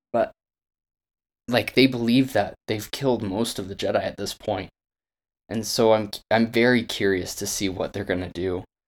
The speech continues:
with their characters as they see Obi-Wan and maybe other Jedis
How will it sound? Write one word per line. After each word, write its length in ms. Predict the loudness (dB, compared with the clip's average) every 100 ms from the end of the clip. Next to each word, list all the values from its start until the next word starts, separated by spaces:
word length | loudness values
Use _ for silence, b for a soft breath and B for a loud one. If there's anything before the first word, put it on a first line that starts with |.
| _ _ -4
with 200 | -2 0
their 200 | -4 -4
characters 600 | -8 -8 -8 -8 -8 -8
as 160 | -8 -6
they 140 | -4
see 260 | -4 -2 -2
Obi-Wan 560 | -2 -4 -6 -6 -8
and 200 | -8 -6
maybe 300 | -2 -2 -2
other 240 | 0 0 0
Jedis 540 | -2 -4 -4 -6 -10